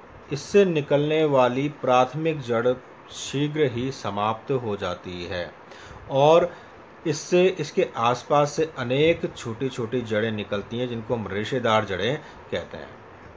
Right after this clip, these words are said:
तो इस प्रकार का जो root system है यह रेशेदार या अपस्थानिक मूल तंत्र भी कहलाता है। हम जानते हैं कि मूल तंत्र का मुख्य कार्य जल तथा लवणों का अवशोषण करना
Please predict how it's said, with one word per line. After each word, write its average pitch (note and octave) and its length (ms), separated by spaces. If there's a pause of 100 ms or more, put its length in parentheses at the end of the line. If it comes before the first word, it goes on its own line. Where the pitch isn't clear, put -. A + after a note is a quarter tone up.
(720)
तो - 320
इस F#3+ 80
प्रकार D3 400
का C#3 140
जो C3 120
root B2+ 200
system A2+ 420
है C3+ 160
यह A#2 220
रेशेदार B2+ 640
या A#2 160
अपस्थानिक B2 760
मूल G#2 240
तंत्र G2 340
भी A#2+ 180 (340)
कहलाता F#2 420
है। - 220 (3750)
हम A#2 140
जानते C#3 360
हैं E3+ 220
कि E3 140
मूल C#3+ 240
तंत्र D3 280
का C#3 160
मुख्य B2 340
कार्य A#2+ 360
जल A2+ 240
तथा B2+ 280
लवणों A#2 400
का C3 160
अवशोषण A#2+ 540
करना D3 460